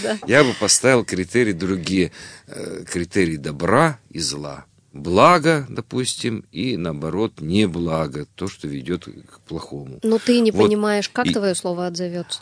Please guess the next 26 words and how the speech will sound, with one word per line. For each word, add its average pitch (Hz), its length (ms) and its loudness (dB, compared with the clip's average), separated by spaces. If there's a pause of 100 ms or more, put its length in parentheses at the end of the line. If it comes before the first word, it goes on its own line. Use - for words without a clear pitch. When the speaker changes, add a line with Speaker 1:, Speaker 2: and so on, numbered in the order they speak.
(160)
Speaker 2:
А 95 300 4
вот 104 240 4
Speaker 1:
Ты - 100 2
можешь 208 160 6
Speaker 2:
здесь, 123 220 8
Speaker 1:
только 156 220 8
Speaker 2:
а, 269 40 12
вот 330 80 10
Speaker 1:
догадываться. 285 300 6
Speaker 2:
здесь 117 220 2
мы 139 120 4
и - 20 6
возвращаемся 131 1000 2
к - 80 -20
тому, 80 300 -4
чтобы, 71 360 -12 (300)
то 107 100 0
есть 87 240 2
не 92 140 -2
то, 135 160 0
что - 180 -2
я 95 160 2
вот 92 160 -4
сегодня 98 400 -2
три 104 260 -2
раза 92 380 2